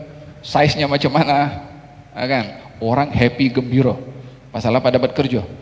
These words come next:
Coba cerita sama saya, happy macam, macam mana sih? Warnanya apa?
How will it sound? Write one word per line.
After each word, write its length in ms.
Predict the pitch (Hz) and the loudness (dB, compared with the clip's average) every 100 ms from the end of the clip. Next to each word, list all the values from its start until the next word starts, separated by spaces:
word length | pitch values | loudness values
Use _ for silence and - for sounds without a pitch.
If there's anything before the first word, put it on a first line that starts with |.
| - - | -16 -6
Coba 240 | 117 139 | 2 2
cerita 320 | 139 139 143 | 2 2 2
sama 160 | 143 135 | 2 0
saya, 240 | 143 147 | 0 0
happy 400 | 143 139 131 170 | 0 0 0 0
macam, 240 | 160 180 147 | -2 -4 -8
macam 180 | 170 196 | -6 -4
mana 80 | 180 | -2
sih? 160 | 220 254 - - | -4 -6 -10 -4
Warnanya 400 | 151 175 233 214 | -2 0 0 0
apa? 160 | 139 | -2